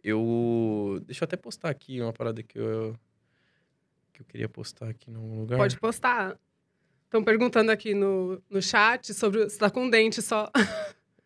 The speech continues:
Speaker 1: É, eu tô com
Speaker 2: Porque você sempre usa todos, né?
Speaker 1: Isso, é, que hoje vim só com um, né? Porque, tá ligado? Dá
Speaker 2: É
Speaker 1: uma
Speaker 2: charme?
Speaker 1: diferenciada, dá uma diferenciada, né? Porque é bom, vinte e vinte e dois aí, ano novo, vida nova.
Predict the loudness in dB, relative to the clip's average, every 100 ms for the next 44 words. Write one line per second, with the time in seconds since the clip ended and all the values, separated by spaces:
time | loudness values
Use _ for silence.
0 | _ 2 6 8 6 2 -2 0 2 2
1 | 0 -2 -2 0 -2 -4 -12 -8 -6 -4
2 | 0 2 2 0 -2 2 4 4 2 0
3 | 0 0 0 0 0 0 -2 -2 -2 0
4 | 2 0 0 -4 -2 0 0 -2 0 -2
5 | -4 -10 _ _ -20 -20 _ _ 4 4
6 | 8 10 10 10 8 8 6 6 2 2
7 | 0 2 4 6 6 4 2 0 -2 0
8 | 2 0 _ _ _ 0 2 4 6 4
9 | 2 -2 -2 0 -2 0 2 4 4 4
10 | 4 4 4 2 2 0 -2 0 0 2
11 | 0 0 -4